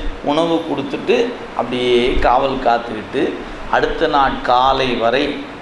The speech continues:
அப்படியே பெருமானையே பார்த்துக்கிட்டு அப்படியே நிற்கிறாருன்னா,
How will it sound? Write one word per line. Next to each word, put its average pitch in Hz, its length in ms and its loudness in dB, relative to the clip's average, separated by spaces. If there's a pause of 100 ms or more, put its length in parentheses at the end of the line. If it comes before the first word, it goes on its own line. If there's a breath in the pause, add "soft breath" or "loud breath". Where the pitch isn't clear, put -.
அப்படியே 123 520 -2
பெருமானையே 127 600 2 (100)
பார்த்துக்கிட்டு 123 480 2
அப்படியே 113 460 0
நிற்கிறாருன்னா, 120 800 0